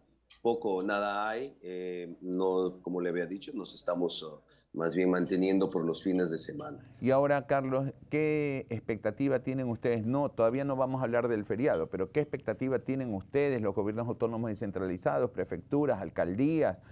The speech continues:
Speaker 2: eh, eh, los coordinadores zonales, el Ministerio de Turismo? ¿Qué están haciendo para que esta reactivación económica, que no va a servir para pagar los pasivos, porque no va a ayudar, esto no alcanza para pagar los pasivos, esto es lo que alcanza para vivir el día a día, las utilidades,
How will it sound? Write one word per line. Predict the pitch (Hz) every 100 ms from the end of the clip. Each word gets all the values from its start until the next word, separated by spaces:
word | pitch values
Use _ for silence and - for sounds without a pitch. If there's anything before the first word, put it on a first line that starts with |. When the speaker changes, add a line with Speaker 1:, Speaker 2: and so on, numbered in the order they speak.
| - - - -
Speaker 2:
eh, | 101 107 101 107 -
eh, | - 113
los | 107 107 104 98
coordinadores | - 110 110 101 104 120 120
zonales, | 107 107 131 156 113 107
el | 101
Ministerio | 101 101 98 123
de | 120
Turismo? | 107 107 139 131 95 -
¿Qué | 147 160 -
están | 110 - 147 151
haciendo | 117 - 139 151 143 135
para | 110 95 -
que | 92 - - - -
esta | - 127 -
reactivación | 123 113 - 107 92 92 135 143 131 -
económica, | 104 92 113 143 107 95 101
que | -
no | 92 110 139 135
va | 113 131 131
a | - 101
servir | 101 87 120 147 117
para | - 85 87 -
pagar | 87 92 135
los | 143 120
pasivos, | 69 73 165 80 71
porque | 78 -
no | 92 135
va |
a | 147
ayudar, | 110 117 135
esto | 95 - 120 123
no | 113
alcanza | 123 156 156 113
para | - 98
pagar | 101 117
los | 117
pasivos, | - 98 202 104
esto | 95 131
es | 127
lo | 110
que | 101
alcanza | 87 139 165 180
para | 113 92
vivir | 82 90 123 180
el | 180 98
día | 101
a | 98
día, | 120 175 165
las | 113 98
utilidades, | - 98 90 127 151 147